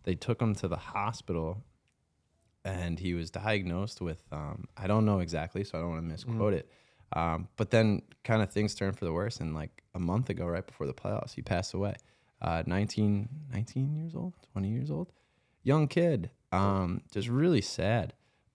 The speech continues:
Speaker 1: But the Phillies organization has just done a really great job around that and reaching out to the family.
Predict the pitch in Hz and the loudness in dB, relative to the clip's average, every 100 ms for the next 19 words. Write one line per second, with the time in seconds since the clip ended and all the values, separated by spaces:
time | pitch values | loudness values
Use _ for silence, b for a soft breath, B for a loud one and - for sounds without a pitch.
0 | - 110 101 - _ _ - 104 107 123 | 4 6 6 2 _ _ -2 0 2 4
1 | 135 135 117 107 95 82 82 92 - 87 | 6 8 6 6 4 0 0 0 0 -2
2 | 76 - - 76 - 92 92 87 92 104 | -2 -4 -4 -4 0 0 2 0 0 -2
3 | 92 92 95 92 87 85 78 82 98 107 | -2 -2 -2 0 0 0 -2 0 0 0
4 | 117 - 90 92 98 95 98 - 95 90 | 0 -2 -4 -4 -4 -4 -6 -4 -2 0
5 | 95 92 | 0 -2